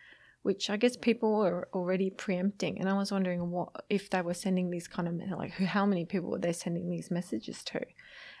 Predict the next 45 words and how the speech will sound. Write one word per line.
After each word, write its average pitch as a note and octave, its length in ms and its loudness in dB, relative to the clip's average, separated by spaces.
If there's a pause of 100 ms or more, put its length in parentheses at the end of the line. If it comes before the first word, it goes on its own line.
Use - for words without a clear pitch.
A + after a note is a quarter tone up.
And G3+ 140 6
there G3+ 120 6
were G3+ 140 6
messages A3+ 580 4
asking, F3+ 440 -2
like, F3+ 280 0
if - 180 0
I, F3 520 0 (640)
they G3+ 160 4
understand G#3+ 460 6
that F#3+ 100 2
we're F#3 200 6
in F3 80 4
lockdown G3 460 2
and G3 120 2
we're F3 60 0
not F#3 200 -2
traveling F#3 380 0
as F#3 160 -6
much, A3 480 -2 (320)
but G#3 80 10
if G3+ 120 4
I G3 100 4
c-, F#3+ 60 -6 (240)
happen C#4 340 -2
to A3+ 100 -2
come F#3+ 260 0
across, F#3 480 -2
and F#3 180 4
the G3 80 6
wording G#3+ 320 8
was F#3 160 2
a - 60 -4
bit - 160 -2
strange, F3 320 -2
happen C4 320 2
to A#3 100 4
come G#3+ 220 0
across F#3+ 720 -2 (500)
any G3+ 480 4
ocean G3 420 2
or F3+ 160 2
environmental F3+ 920 2
issues, F3 480 -2
particularly A3+ 840 0